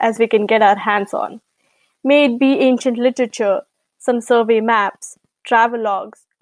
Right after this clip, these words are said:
or some ancient archives from the bygone era. So, for example, a text, a Greek text called as Periplus of Erythraean Sea,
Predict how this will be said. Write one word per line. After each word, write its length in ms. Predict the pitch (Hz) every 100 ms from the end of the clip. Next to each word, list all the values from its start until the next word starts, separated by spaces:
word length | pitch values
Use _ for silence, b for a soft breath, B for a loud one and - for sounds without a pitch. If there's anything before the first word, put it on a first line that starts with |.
| _
or 60 | -
some 220 | 277 285 -
ancient 500 | 269 294 277 285 254 -
archives 720 | 240 233 233 214 202 220 - _ _ _ _ -
from 240 | 226 233
the 100 | 214
bygone 560 | 202 214 214 208 208 202
era. 300 | - - - _ _ _ _ _ _ _ _ _
So, 140 | - 381
for 120 | 403
example, 600 | 285 277 254 214 202 269 _ _ _
a 100 | 277 -
text, 540 | 320 208 - - - _ -
a 60 |
Greek 380 | 226 254 311 311 -
text 400 | 220 202 - - _ _
called 260 | - 226 220
as 220 | 214 214 -
Periplus 480 | 233 240 - 240 254
of 80 | 226
Erythraean 560 | 214 214 - 214 208
Sea, 320 | - 269 214